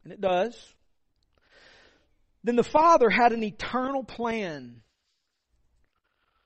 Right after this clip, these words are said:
Follow me here. You can go back and read this. I'm gonna read it slow. It's on the blog. If God instituted marriage before the fall, and He did,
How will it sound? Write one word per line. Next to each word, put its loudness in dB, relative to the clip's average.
Follow 0
me -10
here. -8
You -18
can -14
go -4
back -4
and -12
read -8
this. -6
I'm -18
gonna -12
read -6
it -16
slow. -4
It's -18
on -14
the -12
blog. 2
If -18
God 6
instituted -8
marriage 0
before -4
the -4
fall, 0
and -4
He -6
did, -2